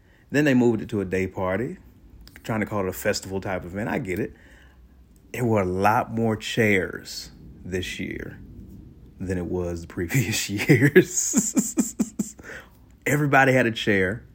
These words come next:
Some people brought coolers, of course. Everybody wanted to be comfortable 'cause that's the environment that they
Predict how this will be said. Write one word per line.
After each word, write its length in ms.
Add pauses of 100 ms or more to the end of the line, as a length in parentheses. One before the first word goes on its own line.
(720)
Some 200
people 200
brought 220
coolers, 480
of 100
course. 300
Everybody 300
wanted 180
to 40
be 80
comfortable 500
'cause 100
that's 180
the 220
environment 560
that 180
they 460